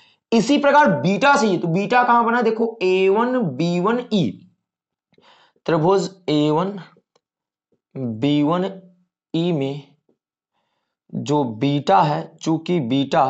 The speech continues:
अत्यंत सूक्ष्म कोण है,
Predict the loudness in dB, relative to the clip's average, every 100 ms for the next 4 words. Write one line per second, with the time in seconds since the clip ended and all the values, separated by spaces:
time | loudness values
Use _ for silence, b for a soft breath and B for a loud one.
0 | -4 -16 _ _ _ _ _ _ _ _
1 | _ _ _ _ _ _ 0 0 2 0
2 | 0 -2 -6 -6 -8 -8 -10 -10 -10 -12